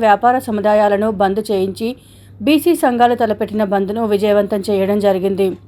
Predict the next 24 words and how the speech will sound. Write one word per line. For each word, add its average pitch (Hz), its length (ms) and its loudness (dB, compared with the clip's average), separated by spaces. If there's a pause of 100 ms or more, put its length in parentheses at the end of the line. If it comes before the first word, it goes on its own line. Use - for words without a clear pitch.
(200)
అలాగే 277 400 4
పొతంశెట్టిపల్లి 240 840 -2 (100)
మరియు 208 220 2 (140)
ఏడుపాయల 277 400 2
టీ 247 160 -4 (100)
జంక్షన్, 214 420 -2
రంగంపేట, 202 520 0 (500)
కొల్చారం 311 480 4
మండలంలోని 220 560 0 (100)
రంగంపేట 208 440 -2 (100)
గ్రామ 196 280 2 (200)
అతిపెద్ద 220 380 -4 (120)
వ్యాపార 220 340 4 (500)
కేంద్రంగా 220 560 2
ఉన్నది 208 300 0
కాబట్టి 202 400 0
అక్కడ 208 280 0 (120)
కూడా 208 240 2
అన్ని 208 180 -2
వ్యాపార 214 380 0
కేంద్రాలను 202 600 0 (920)
బంద్ 262 320 4
చేయించడం 208 580 0
జరిగింది. 190 440 0